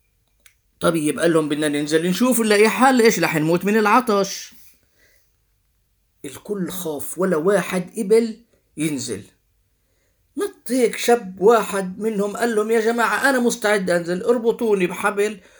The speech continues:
ونزلوني." قالوا له: "ممتاز، يلا." قال لهم: "بس، آه، عندي شرط، أنا شرطي الوحيد إنه يكون ماسك طرف الحبل أخوي."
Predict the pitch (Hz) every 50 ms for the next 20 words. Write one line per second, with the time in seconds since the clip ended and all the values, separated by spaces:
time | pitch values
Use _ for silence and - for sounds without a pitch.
0 | _ _ _ _ _ _ _ _ _ - 269 311 294 294 254 233 269 269 285 269
1 | 254 247 240 233 240 240 - - _ _ _ _ _ _ _ _ _ _ _ _
2 | _ _ _ _ _ _ _ 143 156 170 170 165 160 165 160 170 160 - - -
3 | _ _ _ _ _ _ _ - - 165 147 139 147 - - 208 247 254 240 214
4 | 185 170 196 233 254 240 214 208 202 - - _ _ _ - 147 143 143 147 151
5 | 156 156 - 160 151 160 180 208 226 208 160 139 143 143 135 139 135 - - 196
6 | 226 254 233 - 139 - - - 143 135 127 120 - 208 240 233 - 185 175 160
7 | 156 147 151 151 190 240 214 180 156 - - 247 240 214 196 180 175 160 156 -
8 | - 247 254 226 208 196 180 190 233 233 196 - 196 180 - - - 247 233 208
9 | - 202 202 190 - 233 240 226 247 262 262 247 240 - - _ _ 190 190 -
10 | 220 214 170 135 123 117 - -